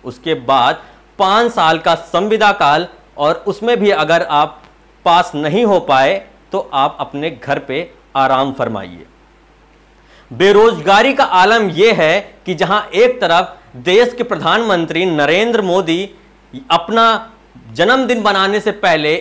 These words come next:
एक सप्ताह सेवा सप्ताह के तौर पे मना रहे हैं, तो वहीं Twitter पर बेरोजगारी दिवस धड़ल्ले से ट्रेंड हो रहा है। बेरोजगारी का ये आलम देखकर सत्ता पक्ष के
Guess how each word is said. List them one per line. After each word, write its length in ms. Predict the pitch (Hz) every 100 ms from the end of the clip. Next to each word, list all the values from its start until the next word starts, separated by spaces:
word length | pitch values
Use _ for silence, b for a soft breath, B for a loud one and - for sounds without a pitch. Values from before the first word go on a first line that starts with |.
| - 180
एक 240 | 233 233
सप्ताह 600 | - 160 - 170 160 196 - - -
सेवा 420 | - 202 214 254
सप्ताह 400 | 254 220 214 196
के 100 | 190
तौर 240 | 190 165 175
पे 120 | 190
मना 320 | 165 147 147
रहे 280 | 147 147 147
हैं, 220 | 143 160
तो 80 | 165
वहीं 480 | 123 120 143 151 170
Twitter 320 | 170 131 156 160
पर 300 | - 127 156 120
बेरोजगारी 800 | 131 135 139 143 117 135 139 175 170
दिवस 600 | 120 131 131 143 165 - b b 117
धड़ल्ले 520 | 117 156 220 254 262
से 240 | 160 185 233 - - -
ट्रेंड 280 | 233 202
हो 100 | 156 127
रहा 200 | 98 95
है। 160 | - _ _ _ _ _ 120
बेरोजगारी 760 | 160 202 220 170 202 220 269
का 400 | 262 233 233 233 - 135
ये 140 | 196
आलम 380 | 240 214 220 220
देखकर 580 | 156 202 247 - 160 196 - -
सत्ता 340 | 202 - 262 247
पक्ष 300 | 214 - -
के 240 | 175 170